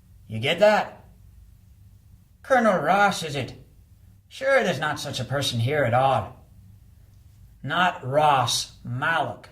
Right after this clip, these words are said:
Colonel Malak. Oh, Malak. Why did you not say so in the first place? A buzz and the door unlatched.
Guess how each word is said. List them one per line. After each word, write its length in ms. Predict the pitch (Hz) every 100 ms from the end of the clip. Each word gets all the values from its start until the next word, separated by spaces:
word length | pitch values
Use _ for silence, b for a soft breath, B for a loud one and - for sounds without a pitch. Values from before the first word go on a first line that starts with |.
| -
Colonel 600 | - 185 175 165 151 -
Malak. 640 | 127 139 160 143 113 - - - - - - - - - - - - - - -
Oh, 720 | 226 233 311 165 120 95 - - -
Malak. 480 | 127 180 185 131 - - - - - - - - - - - - -
Why 160 | 262 240
did 120 | 185
you 40 |
not 200 | 156 143
say 200 | - 147
so 180 | 131 123
in 80 | 113
the 60 |
first 300 | 98 131 123
place? 360 | - 107 87 - - - - - - - - - - - - - -
A 60 | 117
buzz 340 | 139 131 110
and 100 | 110
the 40 | 107
door 260 | 123 113
unlatched. 580 | 107 110 127 117 -